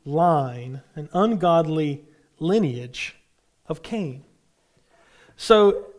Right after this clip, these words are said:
and this will go back to the offspring of the woman versus the offspring of the serpent. So we see an ungodly line. And then what we find is when we come to chapter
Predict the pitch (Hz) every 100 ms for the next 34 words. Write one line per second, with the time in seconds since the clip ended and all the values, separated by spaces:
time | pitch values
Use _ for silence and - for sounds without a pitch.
0 | _ 196 202 294 - 226 190 190 170 160
1 | - 160 165 165 175 - - - - 139
2 | 131 147 165 - 151 147 156 139 135 160
3 | 147 151 160 147 143 147 160 175 - -
4 | 131 127 127 139 139 _ _ _ 139 127
5 | 151 160 - 214 190 131 - _ _ _
6 | _ _ _ _ - 175 170 170 - 170
7 | 160 160 180 220 202 160 165 196 196 175
8 | 156 160 - _ 160 147 127 127 143 170
9 | 170 - _ _ _ _ _ _ - 196
10 | 262 320 269 233 220 190 226 233 220 226
11 | 220 - 220 220 214 196 - 208 202 202
12 | 180 170 165 -